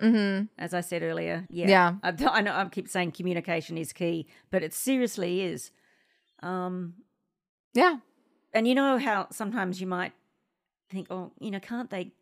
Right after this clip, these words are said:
Speaker 2: can't they see that I'm down and sad and whatever and they, whatever?" But it just, like, goes over their head.
Speaker 1: Mm-hmm.
Speaker 2: Um, so, yeah, you've gotta spell it out.
Speaker 1: Mm-hmm.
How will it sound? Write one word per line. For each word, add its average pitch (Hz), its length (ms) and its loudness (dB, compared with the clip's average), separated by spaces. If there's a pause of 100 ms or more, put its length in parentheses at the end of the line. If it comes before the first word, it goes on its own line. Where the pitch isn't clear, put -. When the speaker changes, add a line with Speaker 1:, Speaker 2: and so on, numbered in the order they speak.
(100)
Speaker 2:
can't 240 220 -12
they 226 120 -4
see 190 320 -4
that 180 140 -2
I'm 170 280 -4 (260)
down 190 360 2
and 170 160 -2
sad 180 440 0
and 170 260 -4
whatever 170 320 0
and 170 180 -2
they, 165 220 -6 (180)
whatever?" 180 420 -2 (400)
But - 180 -6 (200)
it 233 80 -12 (140)
just, - 240 -12
like, 226 180 -10
goes 196 220 -6
over 180 180 -6
their 180 140 -4
head. 170 340 -6 (240)
Speaker 1:
Mm-hmm. 214 380 6
Speaker 2:
Um, 190 420 -4 (120)
so, 196 240 -4
yeah, 190 220 -4
you've 190 180 -6
gotta 190 260 -4 (1600)
spell 196 400 -2
it 185 80 2
out. 175 340 0 (280)
Speaker 1:
Mm-hmm. 208 380 4